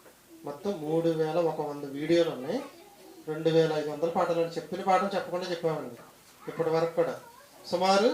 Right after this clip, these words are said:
వంద పాటలు కూడా ఉన్నాయి. విశ్వాసంలో మనం ఎదుగుతున్నాము, బోధకుడు ఎదుగుతున్నాడు, విశ్వాసం ఎదుగుతున్నాడు అని దీన్ని బట్టి మనకి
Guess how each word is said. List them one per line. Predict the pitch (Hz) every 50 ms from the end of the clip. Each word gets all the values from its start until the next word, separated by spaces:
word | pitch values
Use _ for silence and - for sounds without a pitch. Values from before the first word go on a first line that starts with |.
| 294 - - - 156
వంద | 160 170 175 175 175
పాటలు | 170 170 170 175 175 165
కూడా | 175 170 190 254 294 - - _ _ _ _ _ - - - 156
ఉన్నాయి. | 151 156 180 247 285 - - - - _ - 165
విశ్వాసంలో | 165 - 196 226 226 226 226 247 220 220 220 220 220 220 214 - - - - - - _ _ _ _ - - 196 - 170
మనం | 185 196 214 220 214 185 180
ఎదుగుతున్నాము, | 175 208 202 226 226 214 214 208 202 202 202 202 202 214 220 220 - - - _ _ _ _ _ _ _ _ _ _ _ _ _ _ _ - - - 156
బోధకుడు | 175 185 202 196 196 202 196 185
ఎదుగుతున్నాడు, | 190 190 190 - 185 180 180 180 180 185 196 165 165
విశ్వాసం | 165 - 190 190 185 185 196 175
ఎదుగుతున్నాడు | 175 180 - 190 180 180 180 185
అని | 208 - 190
దీన్ని | 185 180 175 180
బట్టి | 175 208 196 180
మనకి | 180 175 - 226